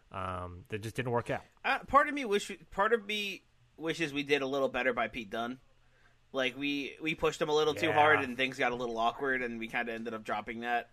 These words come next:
Speaker 2: Uh,
Speaker 1: Yeah.
Speaker 2: he was the W W E
Speaker 1: Yeah,
Speaker 2: champion
Speaker 1: yeah.
Speaker 2: for a little while. Which is crazy.
Speaker 1: He was the W champion for a couple months,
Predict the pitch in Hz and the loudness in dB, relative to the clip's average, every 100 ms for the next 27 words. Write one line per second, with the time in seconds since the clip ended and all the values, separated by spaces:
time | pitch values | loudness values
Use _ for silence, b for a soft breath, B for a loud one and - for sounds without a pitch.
0 | - 110 107 104 101 101 - - - - | -8 -4 -4 -6 -8 -12 -18 -20 -20 -20
1 | - _ _ _ _ b b b b b | -20 _ _ _ _ b b b b b
2 | _ - - 165 175 165 160 175 180 156 | _ -14 -6 -2 -2 -2 2 4 4 -2
3 | - 151 - - 156 139 117 117 113 110 | 2 4 4 2 2 0 -2 -2 -2 -2
4 | 110 110 - - _ _ _ _ _ - | -2 -6 -10 -20 _ _ _ _ _ -12
5 | 131 127 120 - 139 131 156 240 214 185 | -10 -10 -10 -4 -2 2 2 2 4 4
6 | 170 156 156 147 147 143 131 - 143 151 | 6 4 4 2 2 0 -2 2 2 2
7 | 123 113 101 - - | 2 0 -2 -8 -10